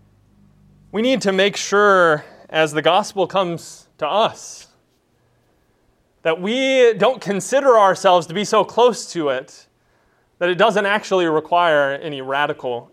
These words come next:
change on our part, that we end up being offended by what it actually exposes that we truly are. As long as I'm keeping up a charade of self-righteous pride,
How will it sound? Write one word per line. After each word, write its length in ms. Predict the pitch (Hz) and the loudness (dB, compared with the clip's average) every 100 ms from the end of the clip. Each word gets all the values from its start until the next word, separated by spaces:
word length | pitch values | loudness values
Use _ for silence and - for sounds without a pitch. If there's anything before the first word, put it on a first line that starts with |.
| _ | _
change 460 | - 139 127 120 - | -10 -10 -10 -14 -14
on 140 | 120 | -14
our 120 | 117 | -14
part, 260 | 123 113 120 | -12 -10 -2
that 160 | 139 170 | 0 0
we 300 | 196 202 202 | 2 2 2
end 180 | 208 | 2
up 160 | 202 190 | 2 0
being 300 | 190 190 190 | -2 -2 -2
offended 800 | 165 - 233 254 185 139 131 - | -4 0 0 2 2 0 -2 -2
by 320 | 143 151 143 | 0 2 0
what 500 | 160 170 - 156 180 | -2 -10 -8 -2 0
it 100 | 185 | 0
actually 420 | 170 175 185 160 | -2 -4 -8 -8
exposes 680 | 143 - 208 254 135 117 117 | -8 -8 -4 -4 -4 -12 -12
that 140 | - - | -14 -12
we 80 | |
truly 420 | 131 - 208 123 113 | -16 -16 -16 -14 -16
are. 240 | - - _ _ _ _ _ _ _ _ _ _ _ _ _ _ _ _ _ _ _ _ _ _ _ _ _ - | -18 -20 _ _ _ _ _ _ _ _ _ _ _ _ _ _ _ _ _ _ _ _ _ _ _ _ _ -6
As 160 | 175 | -2
long 280 | 214 247 269 | 2 4 4
as 100 | 196 | 2
I'm 180 | 226 214 | 2 0
keeping 320 | 220 220 208 | -6 -4 0
up 160 | 196 190 | 0 0
a 80 | |
charade 580 | 170 - 156 165 180 175 | -6 -6 -2 0 0 0
of 120 | 151 | -4
self-righteous 680 | - 170 165 160 147 143 135 | -2 0 0 2 -2 -2 -14
pride, 540 | - 139 131 120 120 | -10 -4 -4 -4 -10